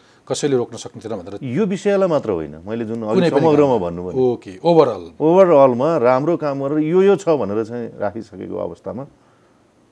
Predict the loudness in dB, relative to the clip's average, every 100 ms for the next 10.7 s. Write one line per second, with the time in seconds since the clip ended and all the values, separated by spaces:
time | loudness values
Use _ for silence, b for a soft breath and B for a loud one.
0 | _ _ -8 -2 -2 -2 -4 -6 -8 -16
1 | _ _ _ _ _ _ _ _ _ _
2 | _ _ _ _ _ _ _ -20 -16 -14
3 | -10 -10 -10 -10 -12 -14 -14 -14 -14 -12
4 | -14 -14 -18 -20 _ _ _ -20 -20 -18
5 | -14 -8 -4 -4 -2 -2 -2 -4 -14 -16
6 | -20 -18 -18 -18 -4 2 4 4 2 -2
7 | -8 -10 -10 -14 -16 _ b -12 -6 -2
8 | -2 -2 0 0 -2 _ B B -10 -6
9 | -4 -4 -6 -8 -8 -8 -10 -10 -10 -10
10 | -8 -8 -6 -8 -10 -14 -16